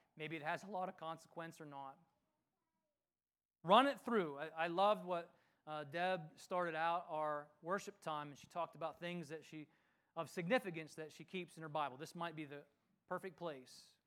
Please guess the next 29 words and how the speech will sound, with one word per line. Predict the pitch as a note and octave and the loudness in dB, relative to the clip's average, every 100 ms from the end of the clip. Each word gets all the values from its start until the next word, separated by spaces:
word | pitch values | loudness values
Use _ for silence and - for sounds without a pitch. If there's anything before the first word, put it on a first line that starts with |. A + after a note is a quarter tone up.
| _ _ | _ _
right? | C#3+ D#3 | -10 -10
The | C#3+ | -2
Bible | D3+ D#3+ | 2 2
might | D#3 D3 | 0 -6
be | C#3+ | -8
a | |
perfect | - E3 D#3+ D3 | -6 -8 -8 -10
place | D#3+ D3 C3 | -8 -8 -10
to | - | -18
keep | - D#3+ - | -14 -14 -14
this. | C3+ B2+ - | -20 -18 -16
Maybe | D3 D#3+ D#3 - _ _ | -10 -6 -6 -8 _ _
somewhere, | - F3 F3 D#3+ D#3+ D#3+ D#3 E3 | -6 -4 -2 0 0 0 -2 -6
uh, | D#3 C#3+ C#3+ D3 | -8 -6 -6 -6
in | D#3+ D3+ | -8 -8
your | D3 | -6
home, | D#3+ D#3+ D#3+ D#3 | -4 -4 -4 -8
uh, | - _ _ _ C3+ C3+ | -16 _ _ _ _ -16
where | C#3+ | -10
you | D3 D3 | -6 -4
have | D3 D3+ | -4 -2
access | D3+ - D#3+ C#3 | -4 -4 -10 -12
to | - D3+ | -12 -12
it | |
and | D3 | -12
you'll | C3 | -16
see | - D3 | -14 -12
it. | B2 - | -12 -10
But | D3 D3 | -8 -8